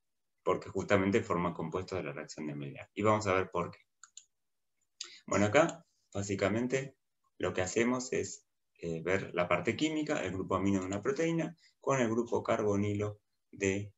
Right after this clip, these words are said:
eh, una, en este caso la glucosa, puede ser la fructosa también.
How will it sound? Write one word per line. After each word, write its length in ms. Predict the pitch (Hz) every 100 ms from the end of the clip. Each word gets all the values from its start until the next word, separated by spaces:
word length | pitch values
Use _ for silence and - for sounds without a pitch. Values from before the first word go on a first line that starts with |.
| _
eh, 480 | - 82 78 76 - -
una, 580 | 90 92 85 80 - -
en 100 | 87
este 160 | 90 87
caso 260 | 101 101
la 100 | 95
glucosa, 480 | 82 82 80 71 -
puede 160 | 76 82
ser 120 | 82
la 120 | 82
fructosa 480 | 85 82 87 82 80
también. 300 | 78 76 73